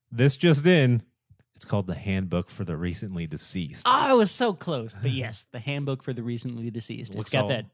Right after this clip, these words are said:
Speaker 2: that simple illustration on
Speaker 1: Yeah,
Speaker 2: the
Speaker 1: it looks
Speaker 2: cover
Speaker 1: like
Speaker 2: of it.
Speaker 1: something from the fifties.
Speaker 2: Yeah, see?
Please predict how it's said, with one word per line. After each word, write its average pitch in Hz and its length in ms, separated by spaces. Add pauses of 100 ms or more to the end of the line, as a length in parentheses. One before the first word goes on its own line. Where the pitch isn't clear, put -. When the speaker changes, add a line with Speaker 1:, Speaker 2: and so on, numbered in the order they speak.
(300)
Speaker 2:
that 120 260
simple 151 400
illustration 147 600
on 143 120
Speaker 1:
Yeah, 143 60
Speaker 2:
the - 40
Speaker 1:
it - 60
looks 139 160
Speaker 2:
cover 143 60
Speaker 1:
like - 80
Speaker 2:
of - 20
it. - 20
Speaker 1:
something 127 160
from 120 140
the 92 80
fifties. 110 440
Speaker 2:
Yeah, 277 140
see? 320 340